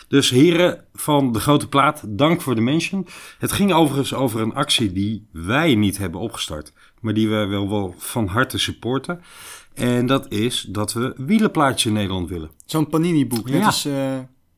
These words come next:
Speaker 2: we mogen het natuurlijk niet die sport weer noemen, maar
Speaker 1: Van, eh, wat de Albert Heijn elk jaar met voetbal doet.
Speaker 2: Voetbal, oké, daar gaan we weer.
Speaker 1: Ja.
Speaker 2: Ja.
Speaker 1: Nee, wij willen dat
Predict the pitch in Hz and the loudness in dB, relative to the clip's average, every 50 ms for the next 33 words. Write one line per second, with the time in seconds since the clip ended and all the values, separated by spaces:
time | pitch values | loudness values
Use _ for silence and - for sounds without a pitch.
0 | _ _ - 135 123 123 135 139 135 - 135 127 131 123 139 135 131 131 135 143 | _ _ -12 -8 -4 -2 -2 -2 -2 -4 -4 -4 -4 -2 -2 -2 -2 0 0 -2
1 | 135 139 - 135 - - 151 135 113 - 123 135 156 165 160 160 170 190 208 208 | 0 0 -2 -4 -4 -2 -4 -4 -4 -2 -2 0 0 0 0 -2 -2 -2 -4 -4
2 | 170 156 143 143 143 139 135 - _ _ _ _ _ _ _ _ _ _ _ _ | -2 -2 -2 0 -2 -4 -6 -10 _ _ _ _ _ _ _ _ _ _ _ _
3 | _ _ - - - - 135 131 127 123 127 117 - - 113 117 120 117 117 104 | _ _ -18 -12 -4 0 2 2 2 2 0 -2 -4 -4 -2 -2 0 0 -2 -2
4 | 110 120 117 - - 113 - _ - 113 123 120 120 113 104 107 123 135 135 123 | -2 -2 -2 -4 -8 -10 -12 _ -8 -6 -4 -4 -2 -2 -2 0 0 0 0 0
5 | 117 127 117 - 131 123 123 120 113 - - 175 165 135 113 90 87 90 82 - | -2 -2 -2 0 0 0 0 0 -2 -2 -2 -2 0 0 0 0 -2 -4 -6 -8
6 | - - - - - 135 104 - 92 95 101 - - 117 104 - 101 98 95 110 | -12 -18 -12 -8 -6 -6 -4 -6 -8 -10 -10 -10 -10 -10 -10 -10 -10 -10 -10 -10
7 | 110 107 113 104 104 104 98 95 101 101 104 - 156 185 190 - - - - _ | -10 -10 -10 -12 -12 -12 -14 -14 -16 -14 -8 -2 0 0 0 0 -2 -12 -20 _
8 | _ - - 135 147 127 107 98 90 110 127 135 127 139 147 131 135 135 127 92 | _ -6 -2 0 0 2 0 0 0 0 0 2 4 4 4 4 4 2 0 0
9 | - - 110 110 104 - - | -2 -2 -2 -2 -2 -4 -6